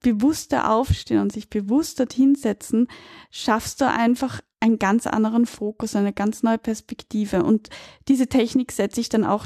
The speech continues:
dort ein, dass ich mir halt zum Beispiel überlege, okay, wie könnte das Thema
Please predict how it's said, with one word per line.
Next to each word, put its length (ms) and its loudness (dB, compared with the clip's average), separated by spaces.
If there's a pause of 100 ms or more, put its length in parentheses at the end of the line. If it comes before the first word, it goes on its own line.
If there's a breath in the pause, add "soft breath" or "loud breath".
(160)
dort 300 2
ein, 380 0
dass 180 -4
ich 160 -8
mir 220 2 (240)
halt 200 -2
zum 120 2
Beispiel 260 -2
überlege, 380 0
okay, 240 -2
wie 80 -2
könnte 300 0
das 200 -2
Thema 380 2